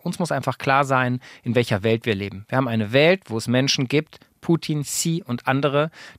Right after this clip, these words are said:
die das, was wir für richtig halten, ähm, Freiheit, Marktwirtschaft und Demokratie, grundsätzlich ablehnen. Und in dieser Welt muss man sich behaupten, indem man sich selber auf die eigenen Stärke besinnt und sich nicht von falschen Einflüsterern den gegenteiligen Weg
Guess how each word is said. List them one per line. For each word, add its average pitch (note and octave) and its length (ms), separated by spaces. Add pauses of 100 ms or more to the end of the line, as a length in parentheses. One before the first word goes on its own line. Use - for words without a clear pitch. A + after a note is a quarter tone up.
die B2 160
das, C3 260
was A2 240
wir D3 180
für - 240
richtig - 380
halten, G#2+ 380 (240)
ähm, A2 200
Freiheit, C3+ 640
Marktwirtschaft A#2 640
und A2+ 140
Demokratie, G#2+ 560 (300)
grundsätzlich D3+ 680
ablehnen. G#2+ 460
Und A#2+ 160
in A#2 80
dieser C#3+ 240
Welt C3 160
muss B2+ 160
man B2 100
sich A#2 200 (100)
behaupten, G#2+ 420
indem G#2 200
man F#2+ 100
sich F#2+ 160
selber C3 400
auf G#2+ 100
die - 100
eigenen A2+ 300
Stärke G#2+ 400
besinnt A2 560 (300)
und G#2 120
sich A2 160
nicht C3+ 380
von - 180
falschen B2 360
Einflüsterern A2 760
den G#2 180
gegenteiligen G#2+ 640
Weg F#2+ 240